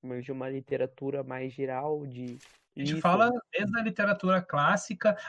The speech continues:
Speaker 2: a gente posta artigos, tudo que vem a agregar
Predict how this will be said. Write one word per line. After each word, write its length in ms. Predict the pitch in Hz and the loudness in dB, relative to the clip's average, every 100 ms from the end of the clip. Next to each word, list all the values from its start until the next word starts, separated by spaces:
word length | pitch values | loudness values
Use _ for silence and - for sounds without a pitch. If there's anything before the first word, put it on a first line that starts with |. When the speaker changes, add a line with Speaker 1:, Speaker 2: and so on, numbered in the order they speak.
| - | 4
Speaker 2:
a 100 | 156 | 6
gente 220 | 180 180 | 6 4
posta 300 | - 185 185 | 2 2 4
artigos, 720 | 165 - - 147 180 196 180 - | 4 2 -2 0 0 0 0 0
tudo 360 | 277 302 302 | -2 -2 -4
que 180 | - 254 | -2 -2
vem 520 | 202 175 190 220 220 | 0 0 -2 -2 -2
a 420 | 202 190 185 170 214 | 2 4 4 6 6
agregar 1040 | 220 240 240 226 165 151 147 170 208 | 6 4 4 4 2 4 8 8 8